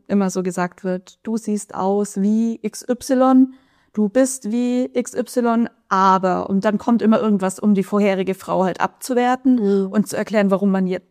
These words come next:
Speaker 1: also die Person, die grad vor dir steht, jetzt besser ist als die davor. Also
Speaker 2: Mhm.
Speaker 1: in, ähm, dann heißt es erst so, „You look like Clara Bow“, dann in der zweiten Strophe, „You look like Stevie Nicks“,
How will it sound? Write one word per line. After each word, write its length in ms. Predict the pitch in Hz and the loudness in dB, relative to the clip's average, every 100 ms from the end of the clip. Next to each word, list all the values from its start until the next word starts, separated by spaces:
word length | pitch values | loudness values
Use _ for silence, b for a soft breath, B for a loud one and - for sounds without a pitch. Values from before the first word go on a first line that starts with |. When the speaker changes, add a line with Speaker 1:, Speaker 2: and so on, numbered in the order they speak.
| - | -6
Speaker 1:
also 120 | 175 | -6
die 100 | 175 | -6
Person, 300 | - 190 196 | -6 -4 -2
die 60 | 185 | -4
grad 220 | - 185 | -8 -12
vor 300 | - 226 226 | -4 -2 0
dir 160 | 220 | 0
steht, 420 | 214 - 214 214 - | -4 -6 -6 -6 -6
jetzt 320 | 175 - - _ _ - | -10 -12 -16 _ _ -6
besser 380 | 190 - 190 | -6 -4 -6
ist 240 | 180 185 - | -4 -6 -8
als 180 | 175 165 | -8 -8
die 120 | - | -10
davor. 420 | 180 202 - 170 170 | -8 -8 -8 -8 -8
Also 200 | 185 180 | -4 -2
Speaker 2:
Mhm. 20 | |
Speaker 1:
in, 220 | 185 196 190 b b b | -2 -2 -10 b b b
ähm, 140 | 196 196 | 0 2
dann 120 | 190 | 2
heißt 200 | 190 - | -2 -2
es 60 | |
erst 180 | 185 185 | -4 -2
so, 60 | 196 | -2
„You 180 | 180 190 | 0 0
look 200 | 196 - | 0 -2
like 280 | 180 175 - | -4 -6 -10
Clara 320 | - 180 180 | -4 -2 0
Bow“, 500 | 180 247 240 226 226 | 2 6 6 4 2
dann 140 | 208 | 0
in 80 | 190 | -4
der 100 | 185 | -6
zweiten 340 | - 180 - | -4 -6 -6
Strophe, 480 | 208 - 196 190 196 | -10 -4 -2 0 -2
„You 200 | 185 190 | 0 0
look 140 | 180 185 | -2 -2
like 160 | 175 | -6
Stevie 340 | - - 185 190 | -6 -4 -2 0
Nicks“, 520 | 226 262 262 - - | 2 0 -2 -18 -18